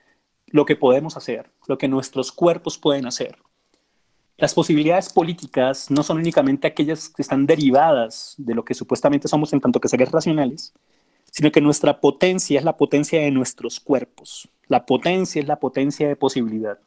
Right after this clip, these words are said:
Así que podemos construir un análisis poshumano, no únicamente para hacer visible el hecho de que estamos llenos de basura o que la humanidad como esencia terminó, que Dios está muerto, etcétera, sino especialmente para mostrar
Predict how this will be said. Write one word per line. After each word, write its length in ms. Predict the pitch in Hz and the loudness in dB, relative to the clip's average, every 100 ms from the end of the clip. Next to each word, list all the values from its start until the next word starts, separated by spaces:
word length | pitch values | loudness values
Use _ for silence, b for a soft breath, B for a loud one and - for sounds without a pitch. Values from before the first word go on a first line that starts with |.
| _ - _ b b b b b - | _ -20 _ b b b b b -4
Así 200 | 139 180 | 0 0
que 400 | 165 190 190 208 _ _ _ _ | 2 2 2 -2 _ _ _ _
podemos 380 | - 147 156 185 | 2 2 2 -4
construir 520 | - 180 - 156 196 | -4 -4 -2 0 0
un 80 | 202 | 0
análisis 680 | 160 147 151 175 165 - - 262 - | -4 -4 -4 -8 -8 -10 -16 -18 -2
poshumano, 640 | 165 175 156 151 156 - _ | 0 2 2 0 -2 -8 _
no 140 | 156 | 2
únicamente 560 | 165 185 175 143 147 165 | 4 4 2 2 0 2
para 160 | 143 | 0
hacer 200 | 127 131 | 0 -2
visible 680 | 127 160 - 156 143 143 147 - _ _ _ | -2 -2 0 -2 -2 -6 -8 -14 _ _ _
el 120 | - 135 | 0 2
hecho 180 | 139 | 2
de 100 | 160 | 0
que 60 | 151 | 0
estamos 280 | - 135 143 | 0 2 2
llenos 200 | 147 151 | 2 4
de 80 | 143 | 4
basura 540 | 147 - 156 147 135 147 | 4 2 0 0 -4 -4
o 120 | 131 | -6
que 140 | - 123 | 0 0
la 80 | |
humanidad 420 | 117 120 120 127 131 | 0 0 0 -2 -2
como 240 | - 147 | -2 -2
esencia 380 | 135 139 139 147 | -2 -4 -4 -2
terminó, 560 | 143 147 156 156 156 - _ _ _ | -2 -2 -4 -6 -8 -12 _ _ _
que 140 | - 123 | 2 4
Dios 260 | 131 143 | 4 2
está 200 | 156 - | 0 -2
muerto, 300 | 147 160 - | 0 0 0
etcétera, 340 | 151 - 165 170 | -4 -4 -4 -6
sino 220 | - 190 | -4 -4
especialmente 600 | 185 - 175 165 165 156 | -4 -4 0 0 -2 -6
para 160 | 160 139 | -2 -2
mostrar 440 | 123 - 127 131 | -2 -2 -2 -2